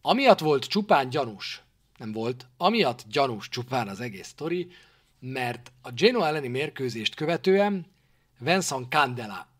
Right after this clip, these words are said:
nyilatkozott egyet a televízióban. És Candela azt találta mondani, hogy, ö, szerinte ez a csapat Mourinhoval jó irányba halad, ő bírja ezt a csapatot,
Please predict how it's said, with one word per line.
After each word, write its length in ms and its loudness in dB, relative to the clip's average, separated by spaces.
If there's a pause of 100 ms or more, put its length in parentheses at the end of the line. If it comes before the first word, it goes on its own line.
nyilatkozott 600 -10
egyet 260 -10
a 60 -10
televízióban. 840 -14 (360)
És 60 -20
Candela 400 6
azt 140 2
találta 380 -4
mondani, 420 -2
hogy, 300 -2
ö, 160 0 (1500)
szerinte 920 6 (100)
ez 160 4
a 80 2
csapat 400 -6
Mourinhoval 840 -10
jó 220 0
irányba 400 4
halad, 460 2
ő 320 -16
bírja 400 -4
ezt 180 -2
a 60 -4
csapatot, 560 -4